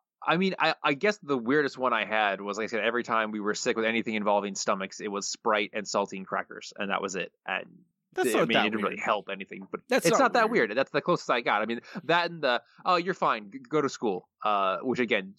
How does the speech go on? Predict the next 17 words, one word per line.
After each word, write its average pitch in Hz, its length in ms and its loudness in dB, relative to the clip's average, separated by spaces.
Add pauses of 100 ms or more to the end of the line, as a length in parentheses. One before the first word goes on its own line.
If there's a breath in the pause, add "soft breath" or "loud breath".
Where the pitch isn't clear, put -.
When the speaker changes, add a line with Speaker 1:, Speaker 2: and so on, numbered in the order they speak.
Speaker 1:
don't, 135 300 -2
don't 117 160 -4
do 107 120 -4
that, 101 140 0
please. 98 180 -4
It 98 60 -10
just - 140 -6
spreads - 280 -6
sickness. - 400 -12
<laughs> - 40 -10 (840 loud breath)
Speaker 2:
No, 170 160 2
I 185 180 4
think 196 180 0
my, 160 360 4 (140)
I 143 60 0
mean, 139 220 4
it's, 135 260 0